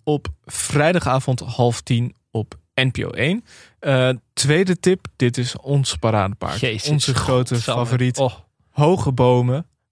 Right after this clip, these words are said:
Speaker 1: programma van Jeroen van der Boom met Frans Bauer.
Speaker 2: Oh,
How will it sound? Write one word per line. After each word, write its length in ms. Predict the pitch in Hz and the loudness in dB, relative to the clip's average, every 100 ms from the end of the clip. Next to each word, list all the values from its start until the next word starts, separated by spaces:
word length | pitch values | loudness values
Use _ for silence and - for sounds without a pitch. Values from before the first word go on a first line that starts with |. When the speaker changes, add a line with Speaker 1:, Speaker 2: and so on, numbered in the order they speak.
| - | -10
Speaker 1:
programma 360 | 123 120 123 | -2 0 2
van 180 | 113 127 | 0 2
Jeroen 280 | 123 139 156 | 4 4 2
van 120 | - | 0
der 100 | 120 | 0
Boom 220 | 113 127 - _ - | 0 -2 -4 _ -6
met 520 | 110 135 196 - - _ _ _ | 0 2 0 -4 -10 _ _ _
Frans 340 | - - 107 110 | -8 -2 -2 0
Bauer. 420 | 95 85 - 127 _ - | -2 -4 -10 -14 _ -4
Speaker 2:
Oh, 260 | 147 117 | -2 -2